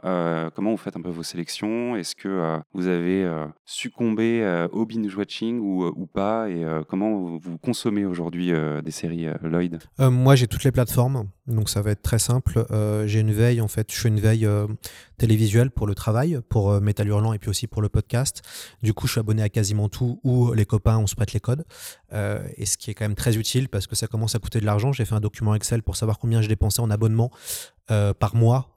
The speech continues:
Speaker 2: avec aussi les médias, avec, euh, plein de choses. Et c'est là où tu commences à te rendre compte que, euh, ça devient assez délirant. Euh, souvent, les gens ont, sont abonnés à une ou deux plateformes, entre guillemets. Euh, bah, je suis abonné à cinq.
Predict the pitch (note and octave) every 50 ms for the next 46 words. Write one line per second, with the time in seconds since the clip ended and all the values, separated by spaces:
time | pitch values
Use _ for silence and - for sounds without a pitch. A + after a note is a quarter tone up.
0 | _ _ - - G#2 G2 A2+ A2 A2 - A2 G2+ - - - A2 G#2+ G#2 G#2 G#2
1 | F#2+ G2+ A2 A2 A2+ A#2 A2+ G#2+ G2+ G2 G#2 G2+ - A2 G2 - G#2 G2+ - B2
2 | B2+ A#2+ A2 G2 - - G2+ G#2+ A2 G2+ - - - G#2+ G#2 G#2 - G#2+ - -
3 | - G#2+ G2+ - A#2 A#2 A#2+ A#2 - A2+ A2 G#2+ G#2 G#2 G2+ G2+ - - - -
4 | - - _ - - - A2 G2+ G#2+ G#2+ G#2 G2 - A#2 G#2+ G#2+ A2 A2 A2 A2+
5 | C3+ D3 C#3+ A#2 G#2+ G2+ - - - G#2+ A#2 A#2 A2 G#2+ G2 B2 B2 A#2 A2+ A2
6 | G#2+ G#2 - - A2+ G#2+ G#2+ A2 A#2 A#2+ A2+ A2 G#2+ A2+ - - B2+ B2 A#2+ A2+
7 | A#2+ G#2 B2 A2+ - - C3 C#3 D3 C#3+ D3 - A2 - - A#2+ G2+ G2+ G#2+ A2+
8 | B2+ C#3+ - - - - - - - - _ - G#2 G2+ G2 G2 G#2 G2+ G2 G2
9 | - - G#2 G2 G#2 G#2 G#2 G2+ G2 - - B2 B2+ C3+ - -